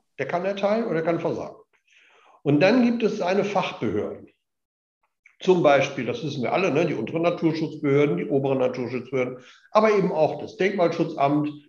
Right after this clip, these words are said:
den Landeskonservator und so weiter und so fort.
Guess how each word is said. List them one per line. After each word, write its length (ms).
den 140
Landeskonservator 1300
und 140
so 100
weiter 320
und 120
so 100
fort. 320